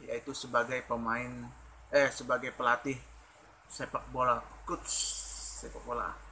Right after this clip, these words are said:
Setelah itu dia pensiun menjadi pelatih lagi di Mainz selama tujuh tahun. Nah, selama tujuh tahun dia di Mainz, eh, dia meramu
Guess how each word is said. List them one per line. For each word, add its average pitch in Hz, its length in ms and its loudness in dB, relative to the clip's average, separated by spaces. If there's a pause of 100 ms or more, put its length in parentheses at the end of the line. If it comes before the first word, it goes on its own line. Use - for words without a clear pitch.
(1500)
Setelah 175 400 8
itu 185 400 4
dia 175 160 2
pensiun 185 400 0
menjadi 165 400 4
pelatih 156 480 8
lagi 127 240 6
di 139 160 -2
Mainz 123 400 -2
selama 131 720 4
tujuh 131 240 -12
tahun. 104 320 2 (960)
Nah, - 240 -10 (1120)
selama 143 560 6
tujuh 147 320 0
tahun 151 320 12
dia 147 80 6
di 135 160 0
Mainz, 175 480 0 (1040)
eh, - 280 -6 (1400)
dia 139 300 8 (920)
meramu 135 480 6